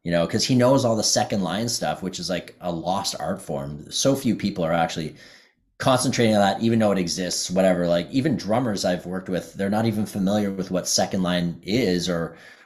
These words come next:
or how significant it, or, or the, it's its own style that's completely separate from everything else, you know? And, um, and I had seen him in New Orleans live, and he is the greatest drummer I've ever seen live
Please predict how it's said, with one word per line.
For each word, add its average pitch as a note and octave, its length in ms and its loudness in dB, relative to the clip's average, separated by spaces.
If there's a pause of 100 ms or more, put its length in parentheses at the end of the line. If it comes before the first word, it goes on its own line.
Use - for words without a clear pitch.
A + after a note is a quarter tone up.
or D#2+ 440 -2
how F#2+ 160 0
significant F2 640 -2
it, F2 160 0
or, F#2+ 200 -2
or G#2+ 120 -2
the, F#2+ 240 0 (560)
it's F3 200 4
its - 200 4
own D3 240 6
style F#2 440 4
that's E2 160 -8
completely F#2 500 -2
separate F2 420 0
from D#2+ 380 -6
everything F2 460 -2
else, A#1+ 340 -6
you D#2 60 -4
know? D2+ 200 -4 (520)
And, F#2+ 260 6
um, F2 460 6 (260)
and A2+ 120 2
I A#2+ 120 4
had D3+ 160 2
seen C#3 300 0
him B2 220 0
in B2 200 -2
New B2 140 0
Orleans G2+ 360 -2
live, F#2 480 2
and F#2 220 -4
he A#2 240 0
is G2 400 0
the A#2+ 520 2 (720)
greatest A#2 480 2
drummer G2+ 300 0
I've F2 140 0
ever F2+ 180 -2
seen F2 300 -4
live D#2+ 480 -4